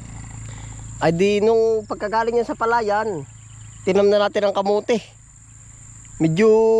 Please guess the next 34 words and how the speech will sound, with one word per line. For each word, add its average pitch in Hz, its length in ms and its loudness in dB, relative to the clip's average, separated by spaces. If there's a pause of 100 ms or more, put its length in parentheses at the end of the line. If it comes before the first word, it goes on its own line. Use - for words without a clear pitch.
(220)
una, 226 400 2
maganda 180 320 -2
yung 185 160 2
ating 190 320 -4
naging 196 240 -4
harvest. 196 480 -4 (640)
Tapos 190 320 -2
kinamuti 202 480 0
ko 208 160 0
ho 220 160 2
uli. 254 240 0 (640)
Yan 190 160 4
ho 214 80 4
ang 208 160 2
history 214 320 -6
niyan, 208 240 -6
kinamuti 214 480 -2
natin. 202 480 -2 (880)
Tinira 214 320 4
naman 220 160 2
siya 214 160 0
ng 220 240 2
maganda 233 320 0
rin. 214 480 0 (340)
Ay, 202 160 2
yung 226 80 0
naglaman, 226 560 0
yung 220 160 2
laman 226 240 0
po 233 80 2
naman 226 160 2
ang 202 160 0
naging 202 240 -4 (560)
nagkadiferensya. 196 800 0